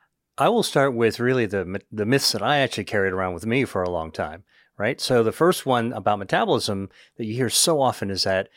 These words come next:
people are either born with a fast metabolism or a slow metabolism, right? And so the typical thing you say,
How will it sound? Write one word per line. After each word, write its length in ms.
people 260
are 100
either 200
born 240
with 140
a 40
fast 320
metabolism 760
or 220
a 40
slow 200
metabolism, 580
right? 260
And 140
so 140
the 140
typical 340
thing 160
you 80
say, 260